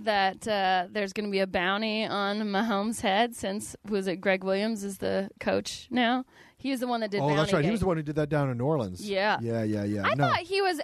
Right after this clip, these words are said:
Speaker 1: out of the league forever. Like, the fact that he's even back, 'cause he
Speaker 2: Uh.
Speaker 1: got suspended indefinitely, right? So, but, well, indefinitely means forever.
Speaker 2: <laughs>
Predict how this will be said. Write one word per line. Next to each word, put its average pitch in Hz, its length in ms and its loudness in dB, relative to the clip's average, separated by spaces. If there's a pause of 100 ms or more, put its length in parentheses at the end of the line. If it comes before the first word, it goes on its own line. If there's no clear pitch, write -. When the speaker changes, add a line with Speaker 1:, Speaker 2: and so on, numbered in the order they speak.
Speaker 1:
out 320 220 0
of 294 120 -6
the 285 100 -2
league 277 300 -6
forever. 220 640 0
Like, 226 160 -2
the 269 80 -4
fact 370 240 0
that 415 120 0
he's 302 200 -2
even 262 280 -2
back, 208 600 -2 (640)
'cause 131 220 0
he 127 80 2
Speaker 2:
Uh. - 40 -2
Speaker 1:
got 277 240 0
suspended 277 540 -4
indefinitely, 262 800 -6
right? 233 380 -2 (760)
So, 349 180 -14
but, - 160 -18 (300)
well, 311 240 0
indefinitely 311 600 -2
means 277 420 -6
forever. 359 580 0 (280)
Speaker 2:
<laughs> 240 240 0